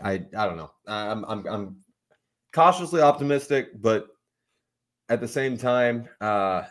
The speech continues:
I don't know, man. Uh, it's, uh, it's gonna be tough. It's, it's gonna be, you're gonna have to really put up some,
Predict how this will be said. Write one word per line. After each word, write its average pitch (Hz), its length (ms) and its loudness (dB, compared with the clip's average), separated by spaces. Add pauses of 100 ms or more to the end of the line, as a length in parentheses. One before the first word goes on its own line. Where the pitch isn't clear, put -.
(360)
I 120 80 2
don't 110 100 2
know, 98 80 -2
man. 87 220 -8 (180)
Uh, 101 60 -6
it's, 101 280 -4
uh, 95 500 2 (100)
it's 107 160 -6
gonna 117 160 -2
be 104 80 0
tough. - 320 -6 (240)
It's, 101 180 0
it's 104 220 0
gonna 104 180 0
be, 92 520 0 (180)
you're 107 140 -6
gonna 110 120 0
have 104 220 2
to 95 460 0
really 107 400 -2
put 104 180 -4
up 101 100 -2
some, 95 320 -10